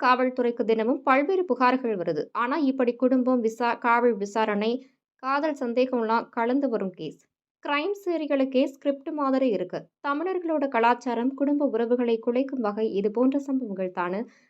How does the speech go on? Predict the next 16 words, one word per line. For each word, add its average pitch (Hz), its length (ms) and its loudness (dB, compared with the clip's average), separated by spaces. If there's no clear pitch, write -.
வேதனை 285 420 -4
தெரிவிக்கிறாங்க. 190 720 -4
இப்போ 269 380 -2
பரத் 262 300 2
தரப்பின் 285 360 2
முக்கிய 254 400 2
கோரிக்கைகள் 226 600 2
இரண்டு. 170 400 0
மகனோட 330 540 -2
பாதுகாப்பு 254 560 0
உறுதி 226 280 0
செய்ய 233 320 0
இந்தியாலையும் 226 680 2
மலேசியாலையும் 214 720 0
அதிகாரிகள் 262 680 -2
தலையிடணும். 160 500 -6